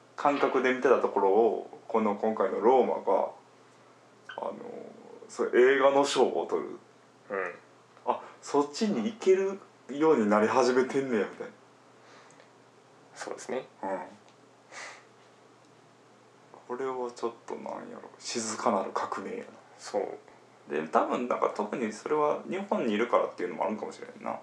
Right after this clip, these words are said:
Speaker 1: その、かい-、アメリカでは特に、なんか、もうみんなNetflix見てるみたいな。
Speaker 2: うん。
Speaker 1: 聞い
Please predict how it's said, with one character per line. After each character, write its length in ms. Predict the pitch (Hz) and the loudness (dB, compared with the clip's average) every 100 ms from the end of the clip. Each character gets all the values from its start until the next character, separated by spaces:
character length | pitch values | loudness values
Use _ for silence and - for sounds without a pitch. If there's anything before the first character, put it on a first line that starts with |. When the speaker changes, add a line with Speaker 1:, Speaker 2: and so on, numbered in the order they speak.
| - _ _ | -16 _ _
Speaker 1:
そ 60 | - | -18
の、 140 | 87 - | -16 -14
か 140 | - 180 | -2 0
い-、 80 | - | 2
ア 80 | - | 0
メ 100 | 180 | 2
リ 80 | 196 | 4
カ 120 | 196 | 4
で 60 | 185 | 6
は 120 | 147 | 2
特 240 | 113 101 | 0 -4
に、 140 | 92 - - - - - - _ - | -8 -12 -20 -20 -20 -20 -20 _ -14
な 120 | - 104 | -6 -6
ん 20 | |
か、 60 | |
も 100 | 95 | -4
う 40 | 92 | -2
み 180 | 110 156 | 0 4
ん 80 | |
な 80 | 208 | 4
Netflix 580 | 165 113 104 107 104 - | 6 2 2 -2 -4 -8
見 60 | 92 | -8
て 60 | |
る 80 | 85 | -8
み 60 | - | -8
た 80 | - | -10
い 20 | |
な。 100 | - - - 113 - | -12 -18 -20 -20 -8
Speaker 2:
う 60 | 104 | -6
ん。 20 | |
Speaker 1:
聞 60 | |
い 160 | 92 87 | -4 -6